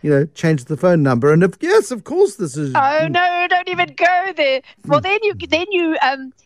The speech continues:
Speaker 2: you find the person in the firm and you find
Speaker 1: Huh.
Speaker 2: their cell phone number and you, I mean, I, I, you wanna know how paranoid I am. And just as well, Bruce, because when I bought a home two, just over two years ago,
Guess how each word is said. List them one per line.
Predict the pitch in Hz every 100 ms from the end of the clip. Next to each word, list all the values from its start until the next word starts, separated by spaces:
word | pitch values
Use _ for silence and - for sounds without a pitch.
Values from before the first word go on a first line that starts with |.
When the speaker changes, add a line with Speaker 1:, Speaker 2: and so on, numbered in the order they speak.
| _
Speaker 2:
you | 233 262
find | 285 277 277
the |
person | - 269 262 240
in | 302 294
the | 277
firm | 294 277 277
and | 262 233
you | 226
find | 302 285
Speaker 1:
Huh. |
Speaker 2:
their | 269
cell | 285 277 254
phone | 262
number | 254 254 254 233
and | 226 208
you, | 214 220
I | - - 240
mean, | 269
I, | 254 277 -
I, | 269
you | 262 285
wanna | 311 302
know | 277
how | 262 254
paranoid | 247 247 247 226
I | 220
am. | 220
And | 247
just | 392 494 539
as | 302
well, | 247 254
Bruce, | 214 208
because | - 262 254
when | 247
I | 302 415
bought | 285 254
a |
home | 233 220 214 - _ _ -
two, | 294 262
just | 269 269 254
over | 226
two | - 262
years | 233 220 226
ago, | 220 185 185 240